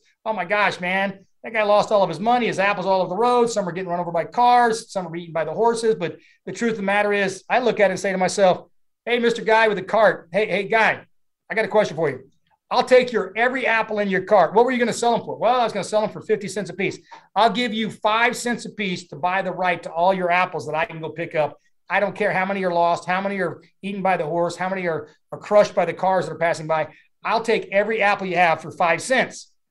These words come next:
I just got all his apples for ten cents on the dollar. I only have to find ten percent of the apples to be able to make my money back,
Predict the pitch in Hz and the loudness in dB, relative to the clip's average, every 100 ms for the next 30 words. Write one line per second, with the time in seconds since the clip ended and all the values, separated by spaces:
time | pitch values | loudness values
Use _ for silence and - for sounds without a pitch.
0 | _ _ _ _ 175 233 294 247 220 214 | _ _ _ _ -6 -4 0 2 4 2
1 | 170 226 - - - 214 226 233 202 160 | 2 0 -2 -14 -4 -4 -2 -8 -8 -2
2 | 165 233 320 _ _ - 226 302 277 208 | 0 -2 -4 _ _ -14 -6 -4 -4 -2
3 | 247 247 180 247 285 254 233 - 247 233 | -4 -4 -8 -6 -2 -2 -4 -6 -8 -6
4 | 202 240 214 214 311 320 240 240 _ _ | -8 -6 -2 0 0 0 -2 -2 _ _
5 | _ 262 254 254 247 240 247 247 262 269 | _ -6 2 4 4 2 -2 -2 -2 -2
6 | 370 - 160 - | -4 -4 -6 -6